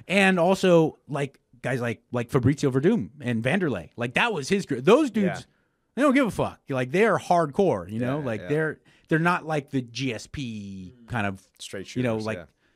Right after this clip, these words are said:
Speaker 1: there's a, there's a, there's a separation. You, I mean, same with, like, now through knowing Tim and then training at this academy where they have veterans jiu-jitsu, and it, largely because of Tim, I think, a huge contingency of guys out there that are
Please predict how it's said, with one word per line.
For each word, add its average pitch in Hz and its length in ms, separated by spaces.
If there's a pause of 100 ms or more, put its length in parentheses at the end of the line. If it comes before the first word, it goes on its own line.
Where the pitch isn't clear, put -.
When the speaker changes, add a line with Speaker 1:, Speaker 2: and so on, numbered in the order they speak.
(340)
Speaker 1:
there's 208 200
a, 196 60
there's 196 240
a, 165 180
there's 170 180
a 131 60
separation. 95 600
You, 151 240
I 135 120
mean, 139 260
same 220 240
with, 180 320
like, 113 240
now 127 340
through 117 400
knowing 117 280
Tim 120 180
and 117 100
then 110 80
training 120 320
at 101 80
this - 160
academy 139 400
where 101 300 (340)
they 110 80
have 101 120
veterans 101 320
jiu-jitsu, 120 420
and 107 100
it, 107 180
largely 139 440
because 113 320
of 92 80
Tim, 123 240
I 95 80
think, 95 240 (760)
a 196 120 (100)
huge 196 460
contingency 107 720
of 98 120
guys 98 260
out 113 200
there 95 140
that 90 140
are 85 280